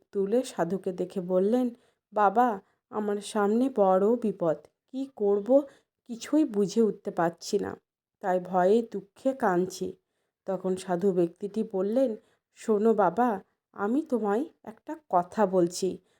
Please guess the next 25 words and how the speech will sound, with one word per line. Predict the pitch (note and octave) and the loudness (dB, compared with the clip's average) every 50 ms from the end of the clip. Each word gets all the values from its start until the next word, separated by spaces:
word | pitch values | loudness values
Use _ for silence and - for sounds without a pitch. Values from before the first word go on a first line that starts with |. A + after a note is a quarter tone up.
| _ _ _ | _ _ _
সেটা | - - A3 G#3+ A3+ G#3+ G#3 | -4 -2 -2 -2 -2 -4 -4
তুমি | - G#3 F#3+ G3+ A3 B3 C4+ B3+ B3+ - _ _ | -2 -2 -2 0 0 0 -2 -2 -6 -10 _ _
মনে | G3+ G3+ G3+ G#3+ A3+ B3 | -4 -2 -2 0 0 0
মনে | B3+ B3+ C#4 C4+ C4+ D4 | 0 0 -2 -2 -2 -4
তিনবার | C#4+ - G#3+ G3+ G3 G3 F#3+ F#3 F#3+ F3+ F3+ F3 | -4 -6 -6 -4 -2 -2 -2 0 0 0 0 -2
বলো, | E3+ F3 E3+ D#3+ D#3+ E3 E3+ F3 _ _ _ _ _ _ _ - | 0 0 0 2 0 -2 -4 -8 _ _ _ _ _ _ _ -8
তোমার | F#3+ F3+ F3+ F3+ F3 E3+ | -6 -4 -4 -4 -4 -4
সব | F3 - - G3+ F3+ F3 F3 E3+ E3+ - | -6 -6 -4 -2 -2 -2 -2 -4 -6 -8
বিপদ | F#3 F3+ F3+ - A3+ B3 D#4+ - - _ _ _ _ _ _ - | -12 -12 -6 -4 -2 -2 -2 -2 -6 _ _ _ _ _ _ -6
এক্ষুনি | - C#4 - _ _ _ - - C#4 C#4 C#4 C4+ | -6 -6 -6 _ _ _ -6 -2 0 0 0 0
কেটে | - F#3+ E3+ E3+ E3 | 0 -2 -2 -2 -2
যাবে।" | E3 F3 E3 D#3 F3 E3+ F3 F3 - _ _ _ _ _ _ _ - | -2 -2 -2 -2 -2 -4 -8 -8 -12 _ _ _ _ _ _ _ -4
তখনই | F#3+ F3 F#3 - - C4+ C#4 C#4+ C4+ | -2 -2 -2 -2 0 0 0 2 2
লোকটি | A#3 A3+ G#3+ G#3+ - _ - G#3 G3 G#3 G3+ - _ _ _ | 2 0 0 0 -4 _ -10 -10 -10 -10 -10 -16 _ _ _
সাধুর | _ - - F#3+ F3 E3+ F3+ G#3 G#3+ F#3 F3+ | _ -6 -4 -4 -4 -2 0 -2 -2 0 2
বলা | F#3+ F3+ F3+ G3+ A3+ A3+ A3 A3+ A3+ _ _ _ _ | 2 2 4 4 2 2 0 -2 -8 _ _ _ _
কথাটি | F3+ F3 F3 F#3 F3+ F3 - F#3+ F#3 | -8 -8 -4 -4 -6 -4 -2 -2 -2
মনে | F#3 F#3 F3+ F3+ G3 G#3+ | -2 0 0 2 2 2
মনে | A3+ A#3 B3 A#3 A3 G3+ G3 G3+ - _ _ _ _ _ _ - | 2 2 0 0 2 2 0 -2 -4 _ _ _ _ _ _ -10
তিনবার | A3 G#3+ G3 G3 F#3 F3+ F3 F3 F3 | -6 -4 -4 -2 -2 0 0 0 -2
বলল, | E3 E3 F3 E3+ D#3 D3+ D3+ D3+ D#3+ E3 - _ _ _ _ _ | -2 0 2 2 2 2 2 0 -2 -4 -6 _ _ _ _ _
আর | - F3 F3 E3+ | -8 -6 -6 -6
সাধুর | - - - F#3 E3+ E3+ F3+ A3 A3+ A3 | -8 -8 -4 -2 -2 0 0 -2 -2 0
কথা | - G3+ F3+ F3+ - A3 A3 | 0 0 0 0 -2 -2 0
মতো | A#3 B3 B3+ B3 B3+ A#3 A3+ | 2 2 2 4 4 2 2